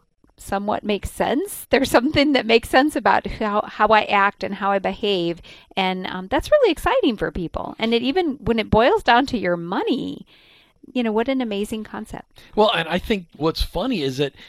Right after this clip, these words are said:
Speaker 2: we have seen it time and time again when we do these tests and people are taking it, and then we start talking about the results, they start to giggle.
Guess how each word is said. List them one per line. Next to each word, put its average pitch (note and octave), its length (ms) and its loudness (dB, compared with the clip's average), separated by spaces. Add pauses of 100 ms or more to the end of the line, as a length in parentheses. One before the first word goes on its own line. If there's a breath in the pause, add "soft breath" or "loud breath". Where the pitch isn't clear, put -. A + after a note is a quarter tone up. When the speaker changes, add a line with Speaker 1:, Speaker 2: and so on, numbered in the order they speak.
Speaker 2:
we F3 220 0
have A3 100 -2
seen F3+ 220 -4
it C#3+ 100 -4
time F3+ 180 -4
and F3 80 -4
time E3 160 -2
again D#3+ 200 -2
when C#3 100 -2
we C3+ 80 -2
do E3 140 -4
these A3+ 180 -4
tests B2+ 320 -6 (300 loud breath)
and B2+ 100 -8
people F3 180 2
are D3 60 2
taking F3+ 380 -4
it, C3 160 -8 (200 loud breath)
and C#3+ 120 -4
then E3 260 -2
we D3 100 -4
start D#3+ 200 -2
talking E3 120 -4
about D3+ 140 -2
the C3 60 -6
results, C#3 280 -2
they C#3+ 100 -4
start C#3 200 -6
to C#3 80 -6
giggle. A2+ 380 -6